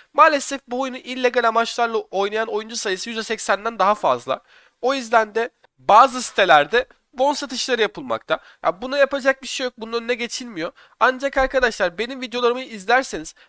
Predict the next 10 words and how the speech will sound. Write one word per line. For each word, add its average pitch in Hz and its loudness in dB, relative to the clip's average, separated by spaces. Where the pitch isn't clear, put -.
benim 247 -4
videolarımı 220 -4
gayet 240 4
güzel 208 2
bir 254 -6
şekilde 226 -6
takip 196 0
ederseniz 214 -4
göreceksiniz 254 -4
ki 196 -8